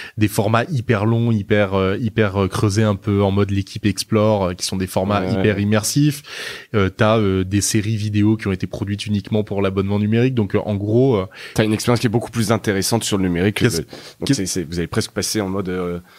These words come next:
Speaker 2: reverse publishing où c'est, on fait le print après le numérique, mais on réfléchit et on crée pour le numérique en premier.
Speaker 1: Ouais, alors moins, euh, oui,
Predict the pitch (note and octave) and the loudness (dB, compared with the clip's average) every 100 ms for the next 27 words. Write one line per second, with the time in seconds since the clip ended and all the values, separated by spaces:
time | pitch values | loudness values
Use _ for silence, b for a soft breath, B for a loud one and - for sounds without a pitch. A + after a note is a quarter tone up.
0 | B B F#2+ F#2+ G2+ - G2 F#2+ F#2 - | B B -4 0 0 0 -2 0 -2 0
1 | A#2 A#2 G2 - G#2 F#2 - A2 - B2 | 2 2 0 0 0 0 0 0 0 0
2 | A#2 G2+ - - A#2 G2 F#2+ F#2 G2 B2+ | 0 -2 -2 -2 0 0 0 0 0 0
3 | A2 F2+ F2 E2+ D#2 G#2+ - - - B2 | -2 -4 -4 -6 -2 -2 0 0 0 0
4 | A#2 F2 - B2 A2+ - F#2 F2+ F2+ F2+ | 0 0 -2 -2 -2 0 0 2 2 2
5 | G#2 F2 E2+ - F2 D2+ E2 D3 C3+ D#3 | 0 -2 -6 -4 -4 -4 -4 0 2 4
6 | D#3 A2 G#2+ B2+ E3 E3 D3 C3+ B2 B2 | 4 2 2 0 0 -2 0 2 2 0
7 | B2+ E3 C#3+ E3 | -4 -2 -2 0